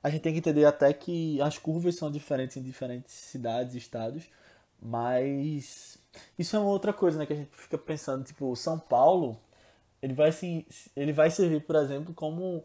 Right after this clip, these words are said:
uma experiência que vai empurrar as outras cidades que ainda não abriram, porque as, os exibidores daquelas cidades vão pressionar os governadores e os prefeitos a,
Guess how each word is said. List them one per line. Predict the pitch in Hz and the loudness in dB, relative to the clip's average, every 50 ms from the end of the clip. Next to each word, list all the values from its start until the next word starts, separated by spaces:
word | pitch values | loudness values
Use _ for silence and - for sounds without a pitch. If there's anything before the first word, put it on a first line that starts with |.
| - | -10
uma | - 165 170 | -10 -10 -10
experiência | - - - 202 190 185 185 185 - | -6 -2 0 2 2 2 0 -4 -4
que | - 196 | -6 0
vai | 185 190 196 208 | 2 4 4 4
empurrar | 214 202 - - 226 202 170 170 180 226 | 2 -2 -6 -6 -6 -2 2 4 6 6
as | 233 226 | 6 4
outras | 214 220 208 196 | 0 -2 -4 -6
cidades | - 185 180 170 175 - | 0 0 0 0 0 -2
que | 185 | -4
ainda | 180 175 170 | -4 -4 -4
não | 165 170 | -2 -2
abriram, | 185 202 180 165 151 135 139 | -4 -2 0 0 0 0 0
porque | 127 - 147 131 - - 147 147 147 143 139 - - _ _ _ _ _ _ _ _ | -6 -8 -12 -12 -6 -4 -2 -2 0 -2 -2 -4 -6 _ _ _ _ _ _ _ _
as, | - 131 143 165 165 - - | 0 2 2 2 0 -2 -4
os | 165 160 160 | -4 -2 0
exibidores | 175 175 180 160 147 151 151 143 | 0 -2 -2 0 2 2 2 2
daquelas | 151 139 143 143 143 | 2 2 2 0 4
cidades | - 139 143 151 143 | 4 4 4 4 2
vão | 147 - | 0 -2
pressionar | 202 - 214 208 - 190 165 151 | 0 -2 -2 -2 0 2 2 2
os | 147 | 2
governadores | 139 135 143 143 143 131 117 117 120 135 143 135 127 123 123 | 2 -2 -2 -2 -2 -2 -2 0 0 0 0 0 -2 -4 -4
e | 123 127 131 131 127 127 | -2 0 0 2 0 0
os | 123 - | -2 -4
prefeitos | - 139 139 127 - 117 117 120 - 139 | -4 -4 -4 -2 -2 -4 -4 -4 -2 2
a, | 127 139 151 - | 4 4 4 2